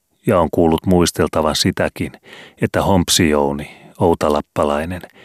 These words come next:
pahanelkinen noita, Koranus, olisi tässä muinaisina aikoina asustellut monet vuodet. Vielä muitakin vanhoja Lapinkenttiä on tässä aivan ympärillä,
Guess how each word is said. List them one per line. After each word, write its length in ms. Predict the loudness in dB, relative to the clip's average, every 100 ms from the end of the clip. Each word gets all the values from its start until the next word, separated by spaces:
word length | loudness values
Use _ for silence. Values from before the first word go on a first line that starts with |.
| -20 -8
pahanelkinen 800 | -2 0 0 -2 -2 -2 -2 -2
noita, 440 | 0 2 0 -4 -14 -16 _
Koranus, 680 | -2 0 -2 -4 -8 -14 -14 _ -20 -20 _
olisi 340 | 0 2 0 -2
tässä 280 | -2 -2 0
muinaisina 720 | 2 2 0 -2 -4 -2 -2
aikoina 440 | -2 -2 -2 0
asustellut 600 | 0 -4 -6 -4 -4 -4
monet 280 | -2 -2 -4 -2
vuodet. 580 | 0 0 -2 -14 -20 -20 _ _ _ _ _ _ -20 -20 _ _ _
Vielä 200 | 0 2
muitakin 460 | 0 0 -2 -2 -2
vanhoja 420 | -2 0 0 0
Lapinkenttiä 840 | 0 -2 -4 -6 -10 -10 -6 -4
on 80 | -4
tässä 340 | -4 -4 0 0
aivan 260 | 2 0
ympärillä, 640 | 0 -2 -2 -4 -6 -10